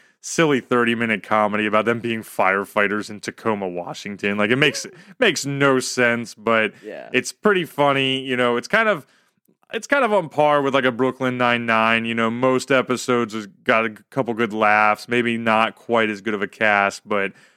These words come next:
Speaker 1: but all in all, the supporting cast is pretty solid. So, you know, for a thirty-minute or less, essentially,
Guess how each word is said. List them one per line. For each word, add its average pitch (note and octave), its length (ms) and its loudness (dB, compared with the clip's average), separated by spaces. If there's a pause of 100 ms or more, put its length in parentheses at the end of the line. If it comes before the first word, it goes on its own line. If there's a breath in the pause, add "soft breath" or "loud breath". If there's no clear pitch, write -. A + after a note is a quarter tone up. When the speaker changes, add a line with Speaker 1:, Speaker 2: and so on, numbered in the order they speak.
(120)
Speaker 1:
but F#3 140 2
all F#3+ 220 2
in C3+ 80 0
all, B2+ 240 4
the A2 160 -4
supporting A2 480 -2
cast G#2 420 0
is G2 120 -10
pretty G2 260 -6
solid. F#2+ 500 0
So, G#2+ 160 -2
you G#2 140 0
know, G#2+ 120 0
for E3+ 160 0
a D3 60 0
thirty-minute B2+ 580 2
or G#2+ 100 0
less, G#2 340 2
essentially, G2 880 -2